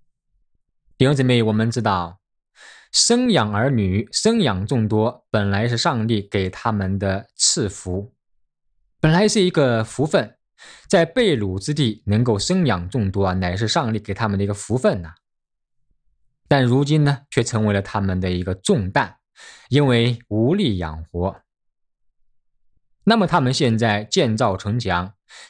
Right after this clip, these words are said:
建造城墙，但是他们却食不果腹。建造城墙，那么也不能兑换现金呐。所以弟兄姊妹，我们就看到，因为他们出现了这样一种经济的危机，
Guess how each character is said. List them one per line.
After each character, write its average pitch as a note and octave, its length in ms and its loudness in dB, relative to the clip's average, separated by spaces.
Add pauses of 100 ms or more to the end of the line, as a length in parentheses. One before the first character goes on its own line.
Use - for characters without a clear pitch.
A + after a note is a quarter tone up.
建 G3 260 2
造 D3+ 200 2
城 A#2+ 240 -2
墙， F#2+ 420 -2 (140)
但 G#2+ 160 0
是 G#2 160 -2
他 G#2 160 -2
们 G2 140 0
却 G2 200 -2
食 G#2+ 540 0
不 C3 160 -4
果 E2 300 -6
腹。 - 360 -4 (400)
建 G#3 220 2
造 E3+ 180 4
城 C3 240 -2
墙， G#2+ 540 -2
那 A#2+ 100 0
么 G#2+ 300 0 (240)
也 A2 220 2
不 B2+ 100 0
能 A2+ 160 2
兑 B2 180 0
换 G2+ 220 -2
现 G2+ 280 -4
金 G2+ 180 -2
呐。 G2+ 160 -6 (1400)
所 D3+ 120 2
以 D3+ 40 4
弟 C#3+ 60 4
兄 C#3 100 2
姊 B2 80 0
妹， A#2 120 2
我 G#2+ 80 2
们 A2 120 0
就 A2 80 -2
看 G#2 260 -4
到， F2+ 260 -2 (260)
因 B3 160 4
为 G#3 100 2
他 G3+ 180 -2
们 D3+ 160 0
出 G3 240 -2
现 F#3 180 0
了 A#2 80 2
这 G3 160 -2
样 E3+ 80 2
一 B2+ 40 0
种 G2+ 200 0
经 G3+ 400 0
济 D3 200 -2
的 F2 140 -4
危 F2+ 200 0
机， E2+ 320 -6